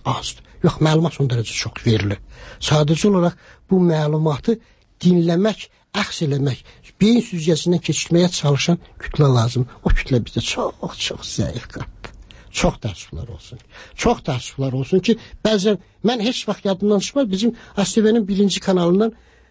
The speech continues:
e, bir nəfər çox belə gözəl jurnal çəkib ki, adını yazdım.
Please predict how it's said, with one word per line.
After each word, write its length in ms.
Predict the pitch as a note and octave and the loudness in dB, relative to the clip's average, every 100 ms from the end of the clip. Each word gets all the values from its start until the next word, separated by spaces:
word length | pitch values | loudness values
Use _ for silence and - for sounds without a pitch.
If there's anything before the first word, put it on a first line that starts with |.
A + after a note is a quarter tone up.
| _ - | _ -8
e, 340 | E3 D#3 C#3+ C3 - | 0 2 0 -4 -2
bir 160 | C#4+ A3+ | 2 2
nəfər 280 | E3 A3 F3+ | 2 0 0
çox 200 | D4 - - - | -2 -4 -8 0
belə 240 | F#3+ F#3+ | 4 4
gözəl 460 | D3+ G3 G3+ A#3 A3+ | 2 2 2 2 0
jurnal 320 | F#3+ F#3 G3+ | 0 0 0
çəkib 320 | - G#3 A#3+ G#3 | 0 -2 -2 -2
ki, 60 | |
adını 200 | D#3+ D3+ | 0 2
yazdım. 200 | D#3 F#3 | 2 0